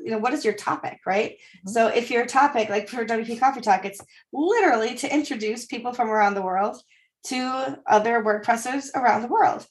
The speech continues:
Speaker 2: Yeah.
Speaker 1: So it, so that, that format works really, really well. As a matter of fact, you were my first guest
Speaker 2: Yeah.
Speaker 1: ever on W P Coffee Talk. Uh, and then, but then if you're looking, like, there's dev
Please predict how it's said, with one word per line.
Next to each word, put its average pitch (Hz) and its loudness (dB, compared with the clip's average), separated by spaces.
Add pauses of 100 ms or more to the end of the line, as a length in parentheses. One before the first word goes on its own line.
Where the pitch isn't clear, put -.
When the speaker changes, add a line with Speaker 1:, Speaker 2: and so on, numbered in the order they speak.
(200)
Speaker 2:
Yeah. 359 -10
Speaker 1:
So 214 6
it, 220 -4 (100)
so - -8
that, 233 4 (220)
that 202 2
format 240 2
works 208 -4
really, 175 -6
really 170 -4
well. 214 2 (240)
As 208 -8
a 240 -4
matter 247 6
of 247 2
fact, 240 2
you 302 6
were 320 6
my 262 2
first 311 -4
guest - -4
Speaker 2:
Yeah. 202 2
Speaker 1:
ever 196 -6 (200)
on 247 -4
W 240 2
P - -18
Coffee - -12
Talk. - -8 (1120)
Uh, 269 8 (100)
and 277 6
then, 294 4 (140)
but 277 -2
then 294 0
if 302 -2
you're 277 -4
looking, 269 -8
like, 233 -6
there's 233 -6
dev 208 2